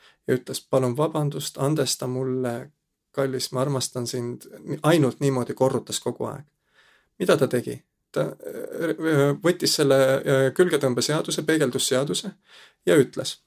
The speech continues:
„Kui sina oled minu ees, minu reaalsuses praegu,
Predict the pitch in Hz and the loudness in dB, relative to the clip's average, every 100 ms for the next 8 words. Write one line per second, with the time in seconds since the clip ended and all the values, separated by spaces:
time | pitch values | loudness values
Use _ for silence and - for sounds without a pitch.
0 | _ _ _ _ - _ _ _ _ _ | _ _ _ _ -20 _ _ _ _ _
1 | - 151 - 196 196 131 113 - _ _ | 4 6 6 4 2 2 -2 -12 _ _
2 | _ _ _ _ _ _ _ _ - 156 | _ _ _ _ _ _ _ _ 2 4
3 | 147 151 165 147 151 120 143 151 135 151 | 4 2 2 2 2 0 2 4 4 4
4 | 143 120 - - - 131 113 107 | 2 0 -6 -6 -2 -2 -2 -4